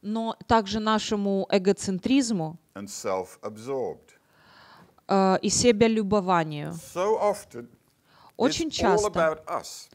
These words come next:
Speaker 1: всё сводится к нам.
Speaker 2: What I have, what I can do,
Speaker 1: Что
Speaker 2: where
Speaker 1: я
Speaker 2: I can
Speaker 1: имею,
Speaker 2: go.
Speaker 1: что я могу, э, сделать, э, куда я могу пойти.
Speaker 2: Um, in, in, in many cases we have,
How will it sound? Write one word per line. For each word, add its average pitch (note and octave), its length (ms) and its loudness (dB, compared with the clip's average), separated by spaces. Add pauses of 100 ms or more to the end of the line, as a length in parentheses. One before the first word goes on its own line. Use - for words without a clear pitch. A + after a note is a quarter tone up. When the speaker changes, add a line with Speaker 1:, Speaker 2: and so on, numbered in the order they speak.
(400)
Speaker 1:
всё - 160 -6
сводится A3+ 560 -4
к - 140 -12
нам. D#3 400 -4
Speaker 2:
What C#3+ 240 -8
I C#3 200 -2
have, F2 280 -12 (140)
what A#2 200 -14
I C3 180 -10
can A2 280 -18
do, D#2+ 200 -16 (160)
Speaker 1:
Что - 360 -2
Speaker 2:
where - 80 -10
Speaker 1:
я G#3+ 300 0
Speaker 2:
I - 20 0
can G3 180 -4
Speaker 1:
имею, A3 380 -2
Speaker 2:
go. F3+ 200 -8 (220)
Speaker 1:
что - 340 0
я G#3+ 280 2
могу, F3+ 500 2
э, F3 480 0 (120)
сделать, A3 680 2 (460)
э, F#3+ 280 -4
куда A3+ 280 4
я C4 380 4
могу E3 320 -2
пойти. A3+ 520 -4 (380)
Speaker 2:
Um, A#2 380 -4 (1200)
in, B2+ 120 -18 (100)
in, B2+ 260 -14
in C#3 140 -14
many E3+ 180 -10
cases D3+ 480 -16
we C3 140 -14
have, C3 340 -10